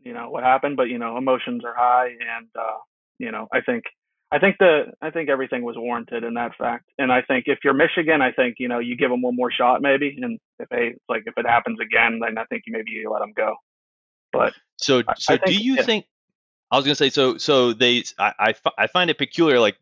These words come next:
Speaker 2: the wording, depending on how you look at it, it's like, "Wow, suspended him for the rest of the season."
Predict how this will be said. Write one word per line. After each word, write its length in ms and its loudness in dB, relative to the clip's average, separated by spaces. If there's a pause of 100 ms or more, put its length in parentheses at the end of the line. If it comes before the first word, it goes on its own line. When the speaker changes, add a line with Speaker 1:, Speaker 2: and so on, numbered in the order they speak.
Speaker 2:
the 120 2
wording, 500 2
depending 380 -2
on 40 -4
how 100 2
you 120 0
look 160 0
at 80 4
it, 60 4
it's 80 -6
like, 180 -2
"Wow, 320 2
suspended 540 -2
him 80 -2
for 140 -8
the 120 0
rest 360 -2
of 80 -2
the 100 0
season." 540 -6